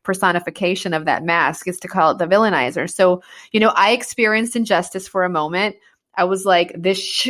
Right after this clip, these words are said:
quote unquote should be done. It quote unquote should have been done in this way." And so what did I do? I became a villainizer. I villainized Christina in my mind and thinking, "She didn't check her work. This is all her fault." Immediately, I regretted,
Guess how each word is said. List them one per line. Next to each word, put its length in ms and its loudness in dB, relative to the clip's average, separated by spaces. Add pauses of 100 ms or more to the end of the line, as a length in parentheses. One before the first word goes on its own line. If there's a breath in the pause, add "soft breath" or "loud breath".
(140)
quote 240 0
unquote 360 -4
should 360 0
be 120 0
done. 300 2
It 300 -4
quote 180 -2
unquote 300 -4
should 180 -4
have 80 -4
been 160 0
done 180 2
in 120 -2
this 180 -6
way." 260 4
And 140 -2
so 100 -6
what 140 2
did 140 0
I 100 4
do? 180 0
I 80 4
became 300 -2
a 80 0
villainizer. 640 0
I 160 2
villainized 540 0
Christina 420 -8
in 120 -2
my 160 -4
mind 360 0
and 120 -6
thinking, 440 -6 (340 loud breath)
"She 220 -2
didn't 180 2
check 220 -2
her 120 0
work. 360 2
This 180 2
is 80 -2
all 140 4
her 160 -2
fault." 400 4
Immediately, 760 4
I 60 4
regretted, 960 2